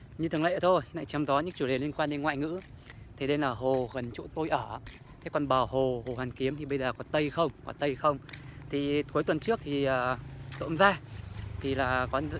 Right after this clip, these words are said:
có nhiều, có vài anh chị hỏi là "Anh ơi, thời điểm này ở hồ có Tây không?" Thì thực ra thì vẫn có anh chị nhá. Có. Tuần trước, hay tuần, tuần trước nữa ấy, tôi, tôi được nói chuyện một anh người Tây Ban Nha,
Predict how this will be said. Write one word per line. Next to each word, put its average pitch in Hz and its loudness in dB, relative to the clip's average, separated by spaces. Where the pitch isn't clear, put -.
có 143 4
nhiều, 165 0
có 151 2
vài 147 4
anh 147 2
chị 147 -4
hỏi 123 -2
là 117 -2
"Anh 156 0
ơi, 156 2
thời 135 0
điểm 117 -2
này 120 0
ở 117 -2
hồ 139 4
có - -6
Tây 165 4
không?" 170 4
Thì 135 -2
thực 135 0
ra 160 6
thì 156 -2
vẫn 165 -4
có 143 6
anh 151 4
chị 147 -2
nhá. 156 2
Có. 131 2
Tuần 135 -2
trước, 190 -2
hay 147 -4
tuần, 139 -4
tuần 127 -4
trước 185 0
nữa 190 4
ấy, 214 2
tôi, 165 -8
tôi 165 0
được 139 0
nói 135 0
chuyện - -4
một 135 -4
anh 151 -2
người 127 0
Tây 156 0
Ban 143 0
Nha, 175 4